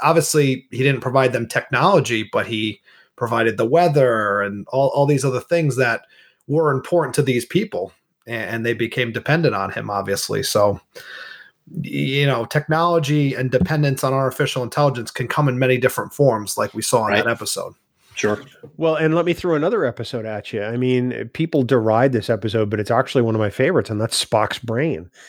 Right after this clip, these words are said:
Speaker 3: You've got a
Speaker 2: <laughs>
Speaker 3: society
Speaker 2: Love
Speaker 3: that,
Speaker 2: Spock's brain.
Speaker 3: that is dependent on a teacher,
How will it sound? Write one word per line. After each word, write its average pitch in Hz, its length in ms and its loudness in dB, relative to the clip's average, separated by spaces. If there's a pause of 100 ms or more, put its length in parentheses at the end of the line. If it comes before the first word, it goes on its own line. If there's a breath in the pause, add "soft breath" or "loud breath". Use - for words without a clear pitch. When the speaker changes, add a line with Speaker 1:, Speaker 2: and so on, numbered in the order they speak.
Speaker 3:
You've 214 300 0
got 170 140 2
a 165 40 4
Speaker 2:
<laughs> - 0 -
Speaker 3:
society 151 760 2
Speaker 2:
Love 131 120 2
Speaker 3:
that, 123 260 4
Speaker 2:
Spock's 95 200 -6
brain. - 180 -12
Speaker 3:
that 139 140 2
is 131 100 2
dependent 143 680 0
on 131 200 0
a 117 140 0
teacher, 104 720 -6